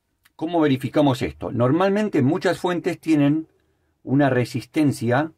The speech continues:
en paralelo al capacitor que lo va descargando. Pero no nos podemos fiar de esa resistencia porque se puede romper. Entonces, antes de tocar nada con las manos, ponemos en continua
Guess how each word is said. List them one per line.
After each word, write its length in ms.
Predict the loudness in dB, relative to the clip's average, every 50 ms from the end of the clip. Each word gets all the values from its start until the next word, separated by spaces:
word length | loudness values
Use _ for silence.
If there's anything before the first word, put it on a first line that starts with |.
| _ -14
en 140 | -12 -8
paralelo 340 | -4 -2 -2 0 0 0 0
al 80 | -2 0
capacitor 720 | -2 -2 -2 0 -2 -2 -2 -4 -2 0 0 0 -2 -4 -10 _ _ _ _ _ _ _ _ _ _
que 120 | -4 0
lo 80 | 0 2
va 80 | 2
descargando. 760 | 2 0 0 0 0 0 2 0 0 -2 -4 -6 -8 -10 -14 -18 -20 -20 -20 -20 _ _ _ _ _ -20 -20 -20 _ _ _
Pero 160 | -8 -6 -4
no 60 | -4
nos 100 | -4 -2
podemos 300 | -2 0 0 0 0 0
fiar 180 | 0 0 0 0
de 40 | 0
esa 100 | 0 -2
resistencia 340 | -4 -4 -4 -4 -4 -4 -4
porque 160 | -4 -4 -4
se 100 | -6 -4
puede 200 | -2 0 0 0
romper. 480 | 0 0 -2 0 0 0 0 0 -4 -12 _ _ _ _ _ _ _ _
Entonces, 480 | -6 -2 0 2 2 2 0 -2 -6 -4 -4
antes 260 | -4 -2 0 0 0
de 60 | -2
tocar 640 | 0 -2 -2 -2 0 0 0 0 0 0 -4 -6 -12 _ _ _
nada 500 | 0 2 2 2 2 2 2 0 0 -2 -6 _ _ _ _ _ _ _ _ _ _ _ _ _
con 140 | -10 -8
las 140 | -8 -4 -2
manos, 500 | 0 2 2 4 2 2 0 -2 -6 -14 _ _ _ -20 -20 -20 -20 _ _ _ _ _ _ _
ponemos 340 | -2 0 2 2 2 2 2
en 140 | 0 0
continua 720 | 2 2 0 0 0 0 0 0 2 2 2 0 0 -2